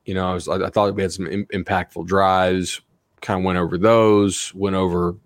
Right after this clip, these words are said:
I thought, what Georgia's plan kinda was, and then how they had to adapt it, uh, and to their advantage, obviously, when, when Williams goes down. Uh, somebody asked, like, "Does,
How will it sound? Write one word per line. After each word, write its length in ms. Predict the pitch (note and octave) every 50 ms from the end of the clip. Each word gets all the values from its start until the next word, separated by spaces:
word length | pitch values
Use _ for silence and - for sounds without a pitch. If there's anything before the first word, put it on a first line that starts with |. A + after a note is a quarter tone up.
| _ -
I 60 | F2+
thought, 180 | E2+ - F#2+ E2+
what 140 | F2+ F2+ -
Georgia's 300 | - F#2 E2+ - E2+ -
plan 440 | - - G#2 F#2+ F2+ F2 F2 F2 F2
kinda 240 | - F#2 F2 E2+
was, 580 | E2 E2 E2 A#2 B2+ A#2+ A2 A2 G#2+ G#2 F2+ F2+
and 120 | F#2 F2+
then 60 | F2+ F2+
how 240 | E2+ F2+ F2 F2
they 80 | F2 F2+
had 140 | E2+ F2 D#2+
to 120 | E2 E2
adapt 420 | E2+ E2+ - G2 G2 F#2+ - - -
it, 180 | F#2+ F2+ - _ _ _ _ _ _ _ _ _ _ -
uh, 340 | - F2 E2+ E2 E2 D#2+ D2+ - _ _ _ _ _ _ _ _ _ -
and 120 | - E2+ -
to 100 | - F#2+
their 120 | F2+ D#2+ D#2
advantage, 440 | D2+ F#2+ G2+ F#2+ E2 D#2+ D#2 -
obviously, 420 | - E2 D#2 D#2+ - - - F2 E2+
when, 260 | D#2+ D#2+ D#2+ E2 E2 -
when 140 | F2+ E2 E2+
Williams 360 | F2 F2 F2 D#2+ D#2 E2+ -
goes 240 | - E2 D#2+ E2 -
down. 460 | - E2+ - E2 D#2+ D#2+ E3 E3 - _ _ _ _ _ _ - - _ _ _ -
Uh, 260 | - - F2 E2+ E2+
somebody 300 | D#2+ - A2 G2+ G2 F2+
asked, 280 | E2+ E2+ F2 E2+ - -
like, 180 | F2+ D#2+ - -
"Does, 380 | - F#2 F2 E2 - - -